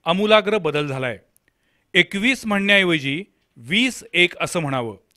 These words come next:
पंचेचाळीस म्हणण्याऐवजी चाळीस पाच म्हणावं, सदुसष्ट म्हणण्याऐवजी साठ सात म्हणावं आणि अठ्ठ्याण्णव म्हणण्याऐवजी नव्वद आठ म्हणावं,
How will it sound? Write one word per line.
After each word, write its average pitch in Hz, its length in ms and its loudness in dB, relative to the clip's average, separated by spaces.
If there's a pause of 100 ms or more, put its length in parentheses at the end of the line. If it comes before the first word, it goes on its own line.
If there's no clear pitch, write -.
(460)
पंचेचाळीस 175 560 2
म्हणण्याऐवजी 185 680 2 (420)
चाळीस 185 480 4
पाच 175 280 0
म्हणावं, 139 320 -6 (640)
सदुसष्ट 208 580 0
म्हणण्याऐवजी 196 840 2 (320)
साठ 190 460 2
सात 190 420 0
म्हणावं 165 420 -2 (360)
आणि 170 280 0
अठ्ठ्याण्णव 202 540 -2
म्हणण्याऐवजी 175 680 0 (300)
नव्वद 185 480 4
आठ 156 360 0
म्हणावं, 147 460 -2